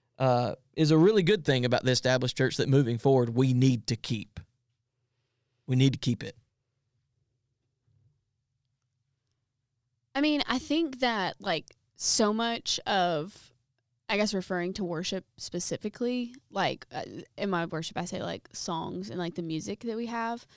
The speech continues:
Speaker 1: Yep.
Speaker 2: Um, so much of it is directly scripture,
Speaker 1: Mm-hmm.
Speaker 2: like, taken out of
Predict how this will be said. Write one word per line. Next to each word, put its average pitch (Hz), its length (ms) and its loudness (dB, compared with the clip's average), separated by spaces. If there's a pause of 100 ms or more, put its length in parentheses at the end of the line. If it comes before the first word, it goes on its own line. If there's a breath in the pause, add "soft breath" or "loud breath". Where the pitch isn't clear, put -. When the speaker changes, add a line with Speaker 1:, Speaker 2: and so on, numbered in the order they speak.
(120)
Speaker 1:
Yep. 127 160 -4 (120)
Speaker 2:
Um, 185 580 0 (100)
so - 300 2
much 220 220 0
of 269 100 -2
it 285 160 2
is 196 220 0
directly 165 460 -4
scripture, - 480 -10 (180)
Speaker 1:
Mm-hmm. 147 260 0 (100)
Speaker 2:
like, 156 240 -4 (1400)
taken 175 640 -2 (300)
out 165 200 2
of 160 160 -8